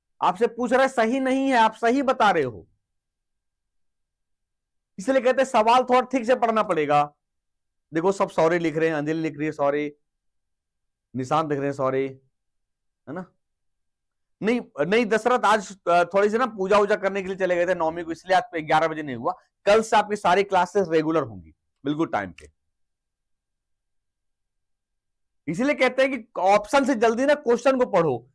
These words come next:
यही गलती करोगे पेपर में कि जल्दी जल्दी लगाओगे।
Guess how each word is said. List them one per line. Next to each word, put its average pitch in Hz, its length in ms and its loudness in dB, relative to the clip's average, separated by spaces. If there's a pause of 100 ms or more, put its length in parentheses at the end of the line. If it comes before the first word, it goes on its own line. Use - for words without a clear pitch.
यही 190 200 4
गलती 226 280 2
करोगे 226 320 2
पेपर 226 340 0
में 254 200 -4 (420)
कि 180 60 -8
जल्दी 175 300 0
जल्दी 190 440 -2
लगाओगे। 196 440 4